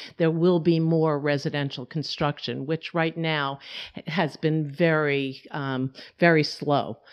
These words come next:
Um, but I do also think that interest rates are gonna go up. So it's a trade-off of whether you wanna wait or not. And I don't think prices are gonna go down.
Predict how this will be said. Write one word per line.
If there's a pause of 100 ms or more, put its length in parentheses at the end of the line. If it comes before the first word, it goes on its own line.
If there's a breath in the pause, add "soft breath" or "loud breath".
(420 loud breath)
Um,
but
I
do
also
think
that
interest
rates
are
gonna
go
up.
So
it's
a
trade-off
of
whether
you
wanna
wait
or
not.
And
I
don't
think
prices
are
gonna
go
down.